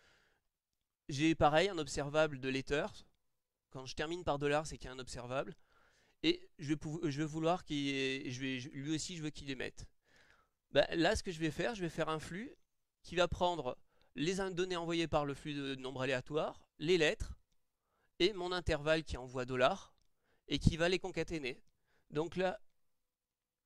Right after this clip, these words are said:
si je lance ça, ce que je vais avoir, c'est, je vais avoir un A dollar, trois B dollar. Je vais avoir les différents observables qui ont été fusionnés. J'aurais pu envoyer faire un merge.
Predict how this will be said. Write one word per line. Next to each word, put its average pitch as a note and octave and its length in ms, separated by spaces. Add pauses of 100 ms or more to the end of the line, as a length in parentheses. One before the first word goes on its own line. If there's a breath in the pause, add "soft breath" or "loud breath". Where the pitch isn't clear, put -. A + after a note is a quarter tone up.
(1080)
si - 240
je F3+ 80
lance D#3 220
ça, E3+ 340 (640)
ce - 100
que F#3 140
je D#3 80
vais D#3 80
avoir, C#3+ 400
c'est, D#3+ 260
je C#3+ 80
vais D3+ 80
avoir C#3+ 320
un D#3+ 200
A D3+ 200
dollar, D3+ 400
trois D3 280
B D3+ 200
dollar. C#3 380 (380 loud breath)
Je D3+ 80
vais F3 60
avoir F#3 300
les F3+ 120
différents F#3 420
observables E3+ 540
qui - 160
ont D3+ 40
été D#3+ 360 (120)
fusionnés. E3+ 540 (680 soft breath)
J'aurais E3 280
pu G#3 180
envoyer E3+ 420
faire F#3+ 240
un F3 80
merge. D#3+ 400